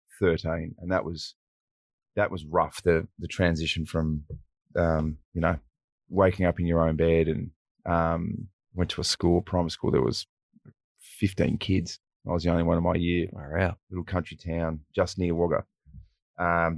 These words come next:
Speaker 1: to Sydney, big bright lights,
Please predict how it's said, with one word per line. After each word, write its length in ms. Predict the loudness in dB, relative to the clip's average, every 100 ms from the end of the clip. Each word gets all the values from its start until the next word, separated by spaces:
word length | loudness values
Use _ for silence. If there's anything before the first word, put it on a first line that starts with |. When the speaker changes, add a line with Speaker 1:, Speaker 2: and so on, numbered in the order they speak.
| 2
Speaker 1:
to 500 | 4 6 4 2 0 -6 _ _ _ _ -8
Sydney, 640 | 0 2 4 4 2 -2 -8 _ _ _
big 300 | 2 2 -2 -4
bright 260 | 2 2 2
lights, 720 | 2 2 2 -2 -6 -6